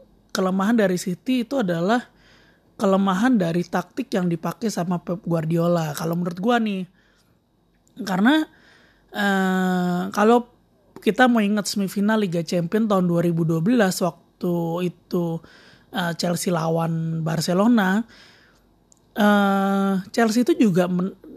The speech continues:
nye-, dua kali nyetak gol lewat counter attack, di mana sepanjang pertandingan tuh jelas yang nguasain pertandi-, eh, nguasain pertandingan tuh Barcelona di bawah asuhan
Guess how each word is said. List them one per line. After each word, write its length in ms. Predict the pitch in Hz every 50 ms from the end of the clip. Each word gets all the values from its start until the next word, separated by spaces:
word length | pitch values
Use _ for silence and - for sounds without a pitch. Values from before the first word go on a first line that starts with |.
| - -
nye-, 160 | 214 226 -
dua 380 | - 226 180 196 220 220 208 -
kali 320 | - 214 196 196 226 285
nyetak 480 | 294 285 247 226 - - 190 175 - 190
gol 260 | 180 196 240 285 277
lewat 380 | 220 196 185 185 196 240 269 269 - _ _ _ _ _ _ _ _
counter 340 | - - 196 190 180 185 196
attack, 300 | 196 - 226 190 - - _ _ _ _ _ - - _ - - _ _ _ _ _ _ _ _ _ _ -
di 160 | - 175 190 190
mana 320 | 190 180 185 208 254 247
sepanjang 640 | - - 202 - - 202 202 214 240 254 254 233 220
pertandingan 800 | 226 208 - 208 196 196 185 185 180 185 208 214 220 220 214
tuh 160 | 302 285 269 -
jelas 400 | 233 175 175 180 208 226 214 -
yang 220 | 214 180 180 175
nguasain 500 | 175 175 180 180 175 - - 190 196 202
pertandi-, 540 | 202 - 190 190 - 196 180 175 170 165 -
eh, 320 | - 190 175 170 165 170 - - - - - - - _ _ _
nguasain 340 | - 202 196 190 190 208 190 175
pertandingan 340 | 190 180 185 180 196 214 -
tuh 60 | 208
Barcelona 500 | 190 170 - 180 170 170 170 175 170 156 147
di 80 | 147 160
bawah 340 | 156 160 165 170 170 165 170 170 - -
asuhan 420 | 175 165 - 185 165 175 170